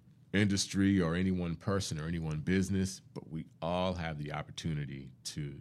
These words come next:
to expand and to do more in regards to diversity, equity, and inclusion. And we live in a, in a place, in a city where, you know, it,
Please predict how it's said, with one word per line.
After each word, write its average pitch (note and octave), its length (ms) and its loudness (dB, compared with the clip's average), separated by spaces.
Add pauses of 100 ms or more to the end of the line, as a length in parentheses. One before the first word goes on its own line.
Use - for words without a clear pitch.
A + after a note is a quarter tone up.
(160)
to D2+ 220 -6
expand D2 580 -2
and C#2 160 -6
to - 80 -10
do C#2+ 260 -4
more C#2 560 -4 (320)
in C#2+ 140 -8
regards C#2+ 440 -8
to B1+ 60 -12
diversity, C#2+ 540 -8
equity, C2+ 360 -8
and C2+ 100 -8
inclusion. C#2 580 -8 (360)
And D#2+ 140 -4
we A2+ 100 -2
live F#3+ 180 -2
in D#3+ 80 2
a, G2 100 2 (300)
in G2 160 -2
a F2 60 -4
place, G#2+ 500 -4
in D#2 80 -4
a D2+ 40 -6
city G#2 420 0
where, D2+ 580 -4 (600)
you F2 100 -6
know, C#2+ 260 -4 (100)
it, D#2+ 300 -2